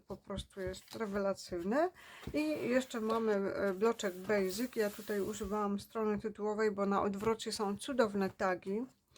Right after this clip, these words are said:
e, które zobaczycie w moim projekcie.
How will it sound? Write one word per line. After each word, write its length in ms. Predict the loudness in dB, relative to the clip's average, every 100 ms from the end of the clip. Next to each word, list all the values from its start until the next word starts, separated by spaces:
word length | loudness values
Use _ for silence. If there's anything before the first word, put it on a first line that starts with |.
| -20 -20 -18 -10
e, 140 | -10
które 260 | -6 -6 -4
zobaczycie 520 | -4 -4 -6 -8 -6
w 80 | -2
moim 460 | 0 2 2 -2
projekcie. 640 | -4 -2 -2 -4 -6 -4